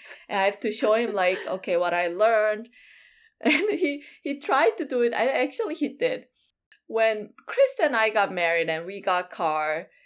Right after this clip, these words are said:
Speaker 1: he would, he would do the same, showing me and
Speaker 2: <laughs>
Speaker 1: Chris. And Chris is so new to him 'cause nobody did this to Chris.
Speaker 2: Oh.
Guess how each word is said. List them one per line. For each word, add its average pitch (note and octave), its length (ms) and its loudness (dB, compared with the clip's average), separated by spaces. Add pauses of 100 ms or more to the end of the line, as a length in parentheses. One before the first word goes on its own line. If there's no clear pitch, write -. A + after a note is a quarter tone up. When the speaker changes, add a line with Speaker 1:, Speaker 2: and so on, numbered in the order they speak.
(180)
Speaker 1:
he D4 160 0
would, F4 280 4
he C#4+ 180 0
would C#4+ 180 4
do B3+ 120 -4
the B3+ 120 4
same, F#3+ 400 0
showing G#3+ 480 -2
me A#3 360 -4
and A#3+ 280 2
Speaker 2:
<laughs> E4+ 80 6
Speaker 1:
Chris. G3+ 560 2 (540)
And A3 420 2
Chris G4 320 -2
is E4 180 -4
so B3 180 4
new A#3+ 280 -2
to D#4 140 -2
him F#3 180 -2
'cause F#3+ 220 -6
nobody B3+ 340 0
did G#3+ 300 -2
this F#3 220 -6
to F3+ 120 -8
Chris. G3 580 -2 (140)
Speaker 2:
Oh. A3 800 -8